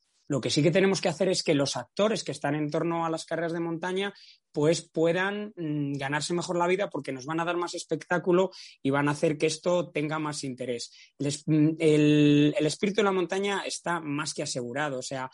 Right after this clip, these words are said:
se sigue subiendo al Everest en plan comercial,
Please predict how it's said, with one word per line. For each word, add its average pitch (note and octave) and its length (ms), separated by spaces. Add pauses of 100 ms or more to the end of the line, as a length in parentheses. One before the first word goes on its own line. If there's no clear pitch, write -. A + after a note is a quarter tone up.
(260)
se - 180
sigue E3+ 300
subiendo F#3 400
al F3 80
Everest F3+ 420
en C#3 140
plan D#3+ 200
comercial, F3 760